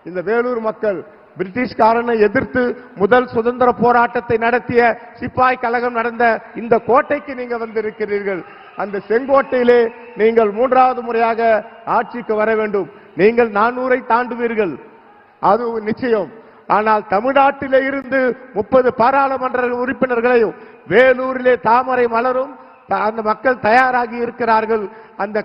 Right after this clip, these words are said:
கரத்தை, தாமரையினுடைய வெற்றியை நம்முடைய ஐயா மோடிஜியுடைய கரத்திலே சமர்ப்பிப்போம் என்று சொல்லி வரவேற்பு பொருட்களை அத்துணை பேருக்கும் வரவேற்று, கூட்டணி கட்சி தலைவர்களையும் வரவேற்று, நம்முடைய தேசபிதா ஜெகத்குரு,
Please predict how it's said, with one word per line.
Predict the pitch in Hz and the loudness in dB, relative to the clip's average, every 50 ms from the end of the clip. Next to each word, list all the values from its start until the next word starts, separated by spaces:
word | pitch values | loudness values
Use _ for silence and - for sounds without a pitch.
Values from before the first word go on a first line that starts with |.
| - | -2
கரத்தை, | 208 240 247 247 247 254 254 262 233 175 - - - - - - - | 0 0 0 0 2 0 0 0 0 -4 -6 -8 -20 -20 -16 -4 0
தாமரையினுடைய | 180 214 247 254 247 247 233 233 240 233 226 220 214 202 220 | 2 2 2 0 0 -2 0 0 0 -2 0 0 0 2 2
வெற்றியை | 208 190 - 262 254 247 233 220 208 185 - - - - - - | 0 -2 -2 -2 2 4 4 4 2 -2 -8 -12 -20 -20 -12 -10
நம்முடைய | 175 214 220 202 208 196 202 | -8 -6 -2 0 0 0 0
ஐயா | 226 240 233 226 208 | 0 0 0 0 2
மோடிஜியுடைய | 220 254 247 254 240 226 240 233 226 233 220 226 | 2 0 0 0 -4 -4 -4 0 0 0 0 0
கரத்திலே | 214 208 233 226 - 240 226 220 220 208 - - - - - - | -2 -2 -2 -2 -2 0 2 2 2 0 -2 -6 -14 -14 -2 -2
சமர்ப்பிப்போம் | 196 220 247 254 208 214 226 - - 226 226 226 220 | 0 2 2 0 0 -2 -6 -2 0 0 0 0 -2
என்று | 214 202 214 - 220 | -4 -4 -4 -2 -2
சொல்லி | 220 233 233 233 220 175 - - - - - - | -2 0 0 0 0 0 -2 -4 -18 -16 -4 0
வரவேற்பு | 156 196 240 247 240 233 233 214 196 208 | 2 2 4 4 2 2 0 -4 -2 -2
பொருட்களை | 220 214 214 214 220 214 214 214 208 196 | 0 0 0 0 2 2 4 4 4 2
அத்துணை | 190 190 - 226 226 226 - 170 | 0 -2 -4 -4 -2 -2 0 0
பேருக்கும் | 226 226 220 220 - 233 202 196 | 0 0 -2 -4 -6 -4 -2 0
வரவேற்று, | 196 220 214 220 214 214 220 220 202 170 - - - - - - | 0 2 4 2 2 2 2 2 2 0 -2 -8 -14 -20 -16 -8
கூட்டணி | 226 247 190 - 247 233 233 208 | -8 -8 -4 -2 0 0 2 2
கட்சி | 214 - - 220 208 - | 0 0 0 -6 0 2
தலைவர்களையும் | 202 208 220 220 208 214 214 208 202 202 | 2 4 4 4 4 2 0 0 0 0
வரவேற்று, | 214 220 220 220 214 220 214 214 190 156 - - - - - - - 165 | 0 0 0 -2 -2 0 0 0 0 0 -2 -6 -12 -20 -20 -10 -4 -4
நம்முடைய | 180 202 208 202 190 196 202 196 190 190 185 180 - - - - - - 139 185 | -4 0 2 4 6 6 6 6 4 4 0 -2 -4 -10 -18 -20 -14 -4 0 2
தேசபிதா | 208 233 - 240 226 - - 202 208 220 214 202 160 - - - - - - - - _ - 170 | 2 2 2 -2 -4 -4 -4 -2 0 2 2 2 0 -2 -8 -16 -20 -20 -20 -20 -20 _ -4 -4
ஜெகத்குரு, | 190 190 226 226 190 190 202 220 220 214 | 0 0 0 -2 -2 -4 -6 -2 0 0